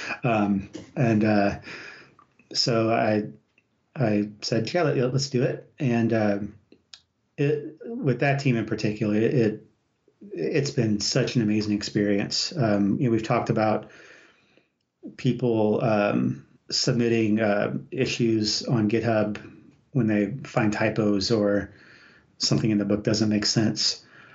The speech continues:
I, I think there's a, there's an extra level of thinking through that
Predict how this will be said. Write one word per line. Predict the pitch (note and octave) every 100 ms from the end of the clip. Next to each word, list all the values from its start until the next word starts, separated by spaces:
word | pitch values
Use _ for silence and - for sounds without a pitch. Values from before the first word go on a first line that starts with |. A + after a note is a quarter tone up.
| - -
I, | A#2+
I | C3+
think | B2+ B2
there's | A#2 A2 A#2+
a, | G#2+ G#2 A2+ D3 - -
there's | C3+ A#2
an | A#2 A2+ -
extra | C3+ - C#3 A#2+ A2+ G#2+ C#2+ - _ _ - -
level | D3+ A#2 A#2+ A#2+ A2+
of | G#2+
thinking | A#2+ C3 G#2+
through | G#2 C3+ C#3+
that | B2+ G#2+ G2+ B2+